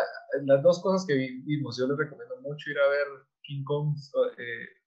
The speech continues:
Kong, Kong contra Godzilla y les recomiendo mucho ver Invincible. Ah, y le quería mandar un saludo a mi sobrinita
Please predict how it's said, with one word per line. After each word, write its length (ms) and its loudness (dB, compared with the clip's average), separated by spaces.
Kong, 260 -4
Kong 160 4
contra 280 -2
Godzilla 600 -6
y 180 -8
les 140 -8
recomiendo 380 -14
mucho 300 -14
ver 140 0
Invincible. 480 -8
Ah, 120 4
y 80 2
le 80 -4
quería 180 2
mandar 220 2
un 80 0
saludo 340 2
a 80 -2
mi 60 -8
sobrinita 580 -6